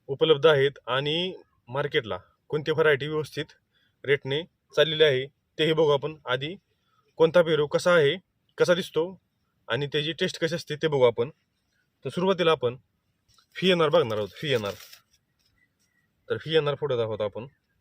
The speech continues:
शेतकरी मित्रांनो, व्हिडिओ, व्हिडिओ पूर्ण बघा, माहिती भरपूर भेटणार आहे व्हिडिओमध्ये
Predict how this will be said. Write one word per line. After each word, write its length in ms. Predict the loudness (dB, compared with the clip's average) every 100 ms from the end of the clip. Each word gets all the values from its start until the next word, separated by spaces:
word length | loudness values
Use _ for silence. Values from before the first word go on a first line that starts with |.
| _ _ _ _ _ _ _ _ _ _ _ _ _ _ _ _ _ _ _
शेतकरी 260 | -4 0
मित्रांनो, 320 | 2 4 2 -2
व्हिडिओ, 640 | -6 -8 -4 -2 0 0 -2 _ _ _ -2
व्हिडिओ 200 | 0 0
पूर्ण 300 | 0 2 4
बघा, 260 | 4 2 -4 _ _ _ _ _ _ _ _ -2
माहिती 380 | 0 0 -2 -2
भरपूर 280 | -2 0 2
भेटणार 280 | 2 4
आहे 100 | 4
व्हिडिओमध्ये 520 | 4 0 -2 -4 -4